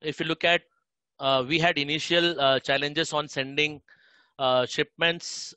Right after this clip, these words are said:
supplies to various countries initially when situation were unfolded over there. So D H L Express actually supported really well customer, and we were able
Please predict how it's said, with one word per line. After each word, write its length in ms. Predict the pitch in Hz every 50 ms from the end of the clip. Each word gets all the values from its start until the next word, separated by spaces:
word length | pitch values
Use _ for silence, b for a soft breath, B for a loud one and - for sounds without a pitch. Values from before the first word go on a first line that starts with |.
| _ -
supplies 540 | - - 139 - - 143 143 151 156 139 -
to 100 | 160 139
various 320 | 127 131 139 151 139 -
countries 420 | - 139 135 131 - 143 139 127
initially 580 | 123 113 120 123 - 151 156 151 160 170 175 - B B B B B B B -
when 160 | 131 135 -
situation 680 | - 147 135 - 143 147 147 - - 165 160 156 151
were 180 | 143 139 135 139 -
unfolded 560 | 127 135 143 135 - 147 147 143 151 151 147
over 160 | 143 147 147
there. 260 | 139 143 143 147 147 - - B B B B B B B B B B B
So 140 | - 143 123
D 180 | - 135 143
H 140 | 151 - -
L 100 | 175 165
Express 560 | 170 151 - - - - 180 180 175 - - - - 131
actually 380 | 131 - - - 190 190 208 190
supported 580 | - 180 - - 165 160 165 - 170 160 139
really 260 | 131 139 143 147 160
well 180 | 151 151 151 147
customer, 580 | 131 151 131 - - 151 143 147 143 147 147 143 -
and 320 | 131 131 135 139 143 139 - 123 127
we 160 | 139 139 143
were 200 | 147 147 147 147 -
able 240 | 127 127 131 139